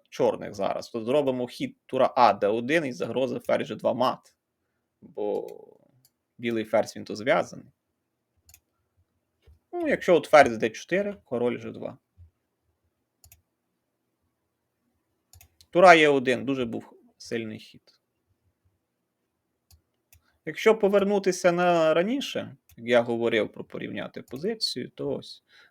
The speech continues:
Одинадцятий хід. Позиція майже симетрична. І двадцять перший хід. Тут зіграли чорні ферзь Д сім і білі здалися.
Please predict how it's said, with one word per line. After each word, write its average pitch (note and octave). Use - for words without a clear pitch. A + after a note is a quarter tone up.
Одинадцятий C#3
хід. -
Позиція C3
майже B2+
симетрична. F3
І E3
двадцять B2+
перший B2
хід. -
Тут C3
зіграли B2
чорні A#2+
ферзь A2+
Д A2+
сім E3
і B2
білі A#2
здалися. -